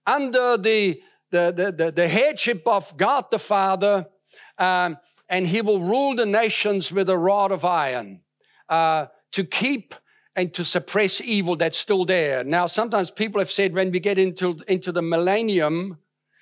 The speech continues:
it'll be in its perfect state. I will call it semi-perfect, because sin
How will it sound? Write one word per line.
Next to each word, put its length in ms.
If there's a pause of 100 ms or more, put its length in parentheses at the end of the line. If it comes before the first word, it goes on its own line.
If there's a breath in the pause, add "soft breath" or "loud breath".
(140)
it'll 200
be 200
in 260
its 180
perfect 540
state. 560 (420 soft breath)
I 140
will 140
call 280
it 200 (340)
semi-perfect, 1300 (720)
because 400
sin 500